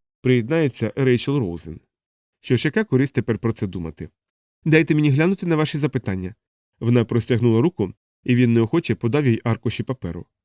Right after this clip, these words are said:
У журналі ви натрапили на кольорове фото оголеної дівчини на всю сторінку. Це перше. Ви завагітнили від чоловіка, який обіцяв з вами одружитися. Чоловік покидає вас і йде жити до жінки,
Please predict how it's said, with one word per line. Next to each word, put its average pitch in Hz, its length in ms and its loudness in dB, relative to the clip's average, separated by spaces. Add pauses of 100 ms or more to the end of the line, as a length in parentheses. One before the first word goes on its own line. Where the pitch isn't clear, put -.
(460)
У 196 60 6
журналі 147 440 4
ви 120 100 2
натрапили 196 520 0
на 165 100 0
кольорове 117 480 2
фото 170 380 -2
оголеної 127 540 4
дівчини 139 440 -2
на 123 80 2
всю 120 220 -4
сторінку. 90 580 -6 (220)
Це - 160 0
перше. 127 500 -8 (540)
Ви 190 180 4
завагітнили 165 580 2
від 143 140 0
чоловіка, 139 460 0
який 151 200 -2
обіцяв 139 360 0
з 143 60 -2
вами 139 220 0
одружитися. 101 680 -4 (260)
Чоловік 143 400 2
покидає 127 460 0
вас 160 280 -2
і 135 40 2
йде 123 200 2
жити 120 240 -2
до 113 120 2
жінки, 185 440 -2